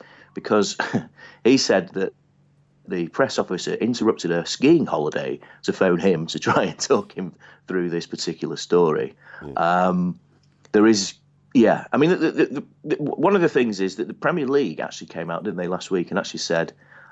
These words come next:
Speaker 1: uh, what you've said, what Manchester City said, "Oh, it's a six-month deal."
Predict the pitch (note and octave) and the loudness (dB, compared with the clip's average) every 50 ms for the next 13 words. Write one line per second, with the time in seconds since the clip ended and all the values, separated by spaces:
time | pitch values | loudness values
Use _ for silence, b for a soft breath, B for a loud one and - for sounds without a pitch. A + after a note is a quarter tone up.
0 | B - G2 F2+ F2+ F2 F2 - - b b b b b _ _ _ _ _ _ | B -2 0 0 2 2 0 -2 -4 b b b b b _ _ _ _ _ _
1 | _ A2+ A#2+ B2+ - B2 A#2 G#2+ G2 - - A2 G2+ F#2+ F#2 F2 - _ - A2 | _ 2 2 4 4 2 0 0 0 0 0 2 2 2 2 -2 -6 _ -2 -2
2 | G#2 - - A2 A2 A2 - G2+ E2+ G2 F#2+ - F#2 - - - - F2+ G2 F#2+ | -2 0 0 -2 -2 -2 -2 -6 -10 -8 -6 -4 -4 -4 -4 -4 -4 -2 0 0
3 | - - - - - F#2 - - - F2+ F2 - - - A2 G2 F2 E2+ D#2 D#2 | -2 -2 -6 -6 -4 -4 -4 -4 -4 -6 -6 -6 -4 0 0 2 4 4 2 2
4 | E2+ - | 0 -4